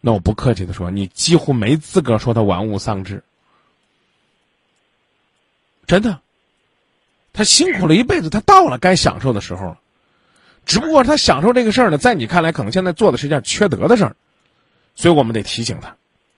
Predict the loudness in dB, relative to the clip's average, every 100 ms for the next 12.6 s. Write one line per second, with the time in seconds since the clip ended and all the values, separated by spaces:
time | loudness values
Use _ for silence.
0 | _ _ _ _ _ _ 0 4 4 4
1 | 4 4 2 -2 -2 -2 -4 _ _ _
2 | _ _ _ 2 4 2 0 -4 -4 -2
3 | -4 -10 _ _ _ _ _ _ _ _
4 | _ _ _ 0 2 2 0 0 -2 -2
5 | -6 -14 _ _ _ _ _ _ _ _
6 | _ _ _ 2 2 4 0 0 0 0
7 | -4 -10 _ _ _ _ _ _ _ _
8 | _ _ _ -6 -4 -2 -2 -2 -2 -4
9 | -2 -2 -2 -2 -2 -2 -4 -16 _ _
10 | _ _ _ _ _ -2 0 2 0 0
11 | -2 -4 -10 _ _ _ _ _ 0 2
12 | 2 0 0 0 -2